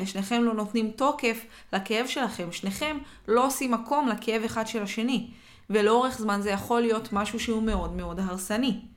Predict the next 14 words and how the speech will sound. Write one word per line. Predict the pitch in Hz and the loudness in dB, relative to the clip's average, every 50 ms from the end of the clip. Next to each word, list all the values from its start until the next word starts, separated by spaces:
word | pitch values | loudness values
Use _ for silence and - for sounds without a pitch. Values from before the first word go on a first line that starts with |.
| - - - - - - - - - - _ _ _ - - _ _ _ _ _ _ _ _ - | -20 -20 -20 -20 -20 -20 -20 -20 -20 -20 _ _ _ -20 -20 _ _ _ _ _ _ _ _ -10
עכשיו | - - 320 320 | 0 4 4 4
אני | 330 320 | 6 4
רוצה | 294 247 240 240 - 294 285 285 262 | 2 0 0 0 2 2 4 4 2
רגע | 254 247 240 269 294 330 359 - - - - - - - - - - | 0 0 0 0 0 -2 -2 -6 -12 -18 -20 -20 -20 -20 -20 -18 -10
שתנשמו | - - 220 208 220 208 202 196 226 226 294 320 | -4 -4 -2 0 0 0 0 0 2 2 2 2
את | - 240 | 2 0
מה | 202 196 | 0 0
שאמרתי, | - 190 170 160 147 131 170 185 - 208 226 269 269 - - - - - - - - - - - _ - _ _ _ _ _ - | 0 0 -2 0 -2 -2 -4 -4 -2 -2 -2 -2 -2 -6 -14 -20 -20 -20 -20 -20 -20 -20 -20 -20 _ -20 _ _ _ _ _ -2
ותורידו | 190 196 214 220 226 220 254 294 311 320 | 2 2 4 4 4 4 4 4 4 4
רגע | 302 277 269 254 | 4 2 2 2
את | - 226 | 0 -2
הפאניקה | 208 214 226 233 254 285 294 - 330 285 269 | 2 4 6 6 6 4 2 0 0 0 0
של, | - 247 202 | 0 0 0
"שנייה, | 196 - - 202 240 294 339 | 0 -2 -2 0 2 2 2